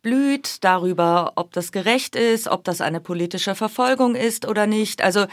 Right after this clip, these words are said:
ich glaube, dieser ganze Trump-Komplex im Zusammenhang mit den Anklagen wird das zentrale Thema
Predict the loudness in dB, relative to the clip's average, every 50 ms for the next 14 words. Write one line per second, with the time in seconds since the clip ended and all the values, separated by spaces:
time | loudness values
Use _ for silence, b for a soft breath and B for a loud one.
0 | B B B B B B B -4 -4 0 2 2 4 4 4 2 2 2 2 2
1 | 2 2 2 2 2 2 2 2 2 0 -4 -2 2 2 2 2 0 -4 -8 -6
2 | -4 -4 -4 -2 -2 -2 -2 -2 -4 -6 -6 -6 -6 -6 -4 0 0 2 2 0
3 | -2 -2 -2 -2 -4 -4 -4 -4 -6 -4 -4 -2 -4 -4 -4 -2 0 0 0 0
4 | 0 -2 -4 -4 B B B B B B -2 2 2 2 2 0 -2 -8 -2 -2
5 | -2 0 -2 -4 -6 -4 -4 -4 -4 -6 -4 0 4 4 4 4 4 4 2 2
6 | 0 B B B B B B B B -4 -2 -2 0 2 4 4 4 4 4 2
7 | 0